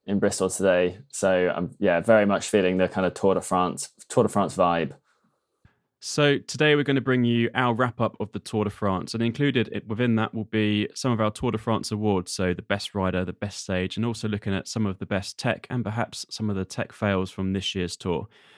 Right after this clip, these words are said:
Speaker 2: But to kick off, let's just open with, uh, an easy opener for you, Simon. Did you enjoy this year's race?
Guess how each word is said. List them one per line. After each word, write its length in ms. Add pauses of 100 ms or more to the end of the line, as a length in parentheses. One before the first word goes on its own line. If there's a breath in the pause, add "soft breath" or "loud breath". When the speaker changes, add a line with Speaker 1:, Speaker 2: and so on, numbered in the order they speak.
(200 soft breath)
Speaker 2:
But 180
to 80
kick 280
off, 220
let's 240
just 300
open 300
with, 260
uh, 280
an 80
easy 240
opener 240
for 100
you, 60
Simon. 320
Did 160
you 80
enjoy 260
this 180
year's 140
race? 380